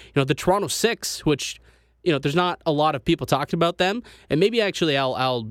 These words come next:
over the next couple of days get somebody, uh, get somebody on who, who was watching the tournament a little more closely and covering them just to, to give them some love and maybe talk about the situation and what they're hearing. But,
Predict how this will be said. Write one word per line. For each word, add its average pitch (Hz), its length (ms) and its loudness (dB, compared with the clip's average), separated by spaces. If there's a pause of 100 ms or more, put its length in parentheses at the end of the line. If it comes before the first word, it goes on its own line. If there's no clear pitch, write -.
over 143 140 -2
the 135 60 2
next 127 180 -2
couple 135 240 0
of 113 100 -2
days 120 280 0
get 127 200 -2
somebody, 117 480 0
uh, 107 140 -2
get 127 180 -2
somebody 117 300 -2
on 120 160 -2
who, 113 220 -2
who 131 120 0
was 123 240 -4 (300)
watching 165 340 2
the 143 60 -2
tournament 151 240 -2
a - 20 -2
little 147 120 0
more 135 180 -2
closely 143 420 -2
and 107 100 -4
covering 135 320 0
them 135 200 -4
just - 260 -6
to, 110 200 -2
to - 200 -8
give 127 140 0
them 113 100 -4
some 113 180 -4
love 143 300 0 (340)
and 123 120 0
maybe 120 180 0
talk 127 240 0
about 131 200 0
the 110 80 -4
situation 127 680 -2
and 107 100 -2
what 110 160 -4
they're 143 200 0
hearing. 117 320 -2
But, 131 320 0